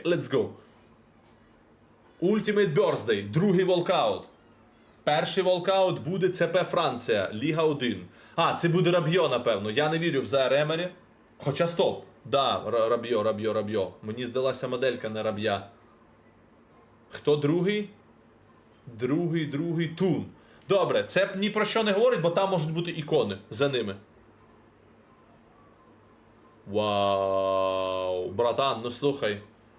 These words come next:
Якось ми погано стартанули. <laughs> Я розумію, що погані коні рвуть зі старту, але, але це щось пу-пу-пу-пу-пу-пу-пу, стільки паків. П'ять ікс дев'яносто.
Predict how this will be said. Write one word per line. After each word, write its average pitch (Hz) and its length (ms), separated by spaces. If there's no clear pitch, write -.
Якось 147 400
ми 185 100
погано 175 420
стартанули. 151 600
<laughs> 214 640
Я 180 220
розумію, 202 520
що 202 180
погані 202 480
коні 214 380
рвуть 190 380
зі 190 140
старту, 208 680
але, 202 300
але 180 280
це 196 160
щось 214 240
пу-пу-пу-пу-пу-пу-пу, 214 1400
стільки 208 440
паків. 196 520
П'ять 147 440
ікс 131 160
дев'яносто. 139 680